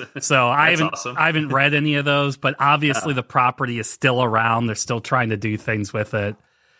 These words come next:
Speaker 1: That's so cool. I love that. I love the name Bubba Hotep,
Speaker 2: Oh,
Speaker 1: too.
Speaker 2: yeah. <laughs>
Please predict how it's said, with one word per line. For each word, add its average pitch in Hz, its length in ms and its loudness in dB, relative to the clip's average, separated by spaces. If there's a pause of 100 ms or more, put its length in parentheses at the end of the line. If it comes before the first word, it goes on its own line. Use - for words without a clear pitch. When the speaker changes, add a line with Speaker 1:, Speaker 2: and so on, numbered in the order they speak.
(260)
Speaker 1:
That's 95 180 -8
so 90 200 -6
cool. 92 360 -8 (120)
I 92 80 -2
love 101 220 4
that. 90 140 -4
I 107 40 2
love 107 220 2
the 104 60 -2
name 95 240 -6
Bubba 90 300 -4
Hotep, 98 440 -4
Speaker 2:
Oh, 143 200 4
Speaker 1:
too. 131 60 -2
Speaker 2:
yeah. 139 220 2
<laughs> - 40 -12